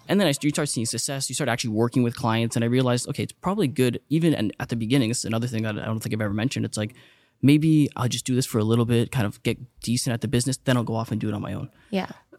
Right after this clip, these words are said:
Speaker 1: But then the more you do it, it's like, you have a great team. I love what I do. I make, um, decent enough money. Like, I'm happy with what I make. I, I like what I do. So let me stay here. I enjoy it. I still
Speaker 2: Yeah.
Speaker 1: feel like I'm actually doing the work. I'm, I don't feel like a little button pusher. I feel like
Speaker 2: Yeah.
Speaker 1: I'm actually getting out there, making something happen.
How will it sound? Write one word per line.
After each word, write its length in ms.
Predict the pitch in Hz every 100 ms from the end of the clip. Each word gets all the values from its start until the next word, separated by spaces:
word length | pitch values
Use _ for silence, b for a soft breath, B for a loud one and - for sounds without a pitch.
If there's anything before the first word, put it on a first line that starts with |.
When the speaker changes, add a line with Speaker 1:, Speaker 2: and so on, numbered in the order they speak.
| -
Speaker 1:
But 100 | -
then 160 | 185
the 60 | 151
more 180 | 165 180
you 100 | 123
do 200 | 101 151
it, 140 | 117
it's 100 | - 143
like, 80 | - _ _
you 100 | -
have 100 | 170
a 40 | 160
great 280 | 147 156
team. 320 | - 120 120 -
I 80 | 127
love 240 | 131 170
what 100 | 175
I 100 | 151
do. 360 | 95 95 104 117 _
I 80 | -
make, 240 | 156 180
um, 200 | - 127
decent 300 | - 139 - 143
enough 220 | 135 -
money. 300 | 107 107 117
Like, 140 | 110
I'm 60 | 117
happy 260 | 120 143
with 80 | 151
what 80 | 151
I 80 | 127
make. 200 | 123 - -
I, 120 | - 151
I 100 | 156
like 280 | 147 165 196
what 100 | 160
I 60 |
do. 240 | 131 135 -
So 160 | -
let 140 | 120 139
me 80 | 196
stay 240 | - 127
here. 260 | 123 113 113
I 100 | 107
enjoy 400 | 120 143 139 143
it. 120 | 143 -
I 80 | 110
still 220 | - 156
Speaker 2:
Yeah. 80 | 185
Speaker 1:
feel 160 | 151
like 100 | 135
I'm 140 | 123 -
actually 340 | 123 - 113 - - 170
doing 400 | - 143 120 117 127
the 100 | 127
work. 320 | 90 87 110
I'm, 100 | 101
I 80 | 117
don't 120 | 127
feel 180 | 127 123
like 100 | 131
a 60 |
little 160 | 131 127
button 280 | 95 - -
pusher. 300 | 90 - 110
I 120 | -
feel 180 | - -
like 60 |
Speaker 2:
Yeah. 20 | 101
Speaker 1:
I'm 80 |
actually 300 | 107 120 110 -
getting 220 | - 120 110
out 140 | 117
there, 100 | 110
making 240 | 110 -
something 240 | 120 113 117
happen. 320 | 107 - 220